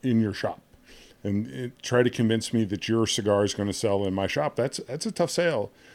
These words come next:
especially since, you know, General and Altadis and a lot of these big manufacturers have quotas and, you know,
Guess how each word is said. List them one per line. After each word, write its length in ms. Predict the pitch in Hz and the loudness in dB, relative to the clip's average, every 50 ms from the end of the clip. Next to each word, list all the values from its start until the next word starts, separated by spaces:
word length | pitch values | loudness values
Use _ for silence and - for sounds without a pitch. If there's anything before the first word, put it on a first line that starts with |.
| - - _ | -20 -12 _
especially 520 | 135 131 - 208 208 165 - 202 165 143 139 | -8 -6 -2 -2 -2 0 0 2 2 2 2
since, 600 | - - 135 127 117 113 110 - - - - - - | 2 0 2 2 2 0 -2 -4 -8 -10 -12 -8 -2
you 120 | 123 120 117 | 0 2 2
know, 160 | 107 104 98 82 82 | 2 2 0 -2 -2
General 680 | - 104 104 107 113 110 110 107 107 107 107 107 107 101 | 0 2 2 4 4 4 4 6 6 6 6 4 4 2
and 100 | 98 98 | 2 2
Altadis 840 | 95 95 95 - - 107 107 104 104 107 104 98 - - - - 127 | 0 0 0 -2 -2 0 0 2 2 2 2 0 -2 -4 -4 -6 -6
and 300 | 104 113 110 107 107 107 | -4 -4 -2 -2 -2 -2
a 60 | 101 | 0
lot 280 | 98 101 104 107 123 131 | 0 4 4 4 4 2
of 140 | 123 113 107 | 0 0 -2
these 160 | 113 104 98 | -2 -4 -4
big 320 | 87 80 80 113 117 117 123 | -6 0 2 2 2 4 2
manufacturers 760 | 117 110 107 110 107 - - 107 110 107 - 117 107 107 98 - | 0 2 2 0 -2 -2 -2 -4 -6 -4 -2 -2 -2 -2 0 -2
have 240 | 104 98 - - | -2 -2 -2 -6
quotas 640 | - - 110 104 104 110 110 110 107 110 113 101 98 101 | 0 2 4 4 4 4 4 4 4 2 2 0 -2 -4
and, 240 | 101 98 98 92 - _ - - - - - - - - _ - | -4 -4 -4 -6 -8 _ -20 -20 -20 -20 -20 -20 -20 -16 _ -4
you 100 | 113 101 | -2 0
know, 220 | 104 104 101 | 2 0 0